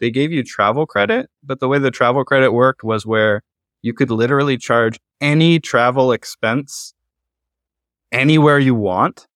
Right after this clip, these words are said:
on the credit card, and then just, they would reimburse you cash for the travel charge. So instead of being locked into some expensive hotel brand like Ritz-Carlton or Marriott or whatever, you could just shop for the cheapest hotel or Airbnb or whatever,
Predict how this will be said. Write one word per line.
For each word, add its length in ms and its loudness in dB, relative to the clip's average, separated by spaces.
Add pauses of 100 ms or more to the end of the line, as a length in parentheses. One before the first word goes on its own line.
(400)
on 300 0
the 60 -2
credit 240 0
card, 380 2
and 120 -4
then 100 -2
just, 300 -6
they 140 0
would 140 -2
reimburse 680 -4
you 180 -2
cash 340 -4 (220)
for 200 -2
the 140 -4
travel 320 -2
charge. 400 -2 (480)
So 160 0
instead 260 0
of 60 0
being 200 4
locked 320 2
into 140 2
some 200 -2
expensive 480 -6
hotel 320 0
brand 280 2
like 160 -2
Ritz-Carlton 760 0
or 320 -2
Marriott 480 0
or 80 -2
whatever, 320 -2
you 160 2
could 100 0
just 220 0
shop 220 -2
for 80 -4
the 80 -4
cheapest 460 -6
hotel 460 0
or 140 0
Airbnb 640 -2
or 100 2
whatever, 500 0